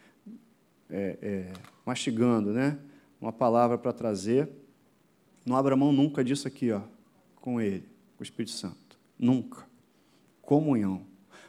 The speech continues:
Porque é um privilégio estar com o Espírito Santo. Dois mil e vinte e um, dois mil e vinte a gente aprendeu muitas lições, né?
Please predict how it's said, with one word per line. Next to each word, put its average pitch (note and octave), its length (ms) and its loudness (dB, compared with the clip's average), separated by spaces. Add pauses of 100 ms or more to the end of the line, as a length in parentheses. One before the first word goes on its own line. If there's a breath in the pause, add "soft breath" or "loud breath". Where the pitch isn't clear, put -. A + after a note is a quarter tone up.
Porque - 180 -2
é D3 40 6
um C#3 60 4
privilégio C3+ 680 4
estar A2 160 -4
com - 80 -14
o - 20 -12
Espírito G#2 320 -10
Santo. - 520 -16 (440 soft breath)
Dois B2 160 2
mil C#3+ 120 6
e D3 40 4
vinte D3 260 0
e B2+ 60 0
um, C#3 280 6
dois B2+ 140 4
mil E3 100 2
e E3+ 40 4
vinte F#3 220 -2
a F3+ 40 2
gente F3 120 -4
aprendeu E3 340 2
muitas F#3 280 -2
lições, B2 640 -2
né? C#3+ 260 2